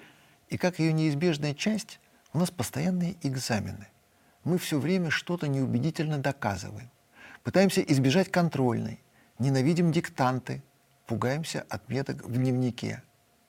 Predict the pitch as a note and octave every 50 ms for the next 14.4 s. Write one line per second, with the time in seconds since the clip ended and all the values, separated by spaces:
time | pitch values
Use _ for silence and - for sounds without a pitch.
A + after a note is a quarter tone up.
0 | _ _ _ - C3 - - C3 A#2 B2+ F#3 G3+ F#3+ F3+ C3+ A#2 B2 C3+ F3 G3
1 | F3+ - - - C3 A#2 A2+ A#2+ D3+ F#3+ A#3+ G#3+ - - - - - - - D#3+
2 | F3 E3 D#3 D#3 D3+ D3 C#3 - D3+ C#3 - - C#3+ B2 C3+ B2+ - - - -
3 | - G2+ G#2+ B2+ - _ _ _ _ _ _ _ _ _ _ _ _ _ _ -
4 | C3+ - G3+ G3 G3 F#3+ F3+ F3 C#3+ - G#3 G#3 F#3+ - - E3 D#3+ D3+ D#3 -
5 | C#3+ D#3+ F3 G#3 A3+ A3 - - - - - E3+ F3 E3+ D3+ - - F#3 - -
6 | - E3 D#3+ C#3 C3+ A#2+ - - B2 B2+ D3+ F#3+ G#3+ A#3 G#3 - - _ - _
7 | _ _ _ _ - C3 A#2+ A2+ A2+ - F#3+ F#3+ F3 D3+ B2 A2 - - - -
8 | F#3+ F3 C#3+ A#2+ A2 B2+ F3 G#3 A#3+ A3+ G#3 G3 E3 E3+ - - - _ _ _
9 | _ _ _ - - - D#3 D#3+ D#3+ D3 - - A2+ F2 - F#2 F2 D#2+ C#2+ -
10 | - - - - - _ _ _ _ _ _ _ _ _ _ _ _ _ - C3
11 | B2 - D3 C3+ - - A3+ G#3 G#3 F3 D#3 - - C#3 D#3 F#3 G3+ F#3+ - -
12 | C3+ C3 C3 C3 B2+ C3 D#3 G3+ F#3+ - - B2 B2 A#2 C3+ C3+ D#3 G3 F#3+ F#3
13 | - - - A#2+ - - A2 A2 - - F#3+ F3+ F3+ D#3+ - A2 G#2 G2+ A2 -
14 | - D#3 D3+ F3 F3 C3 G#2+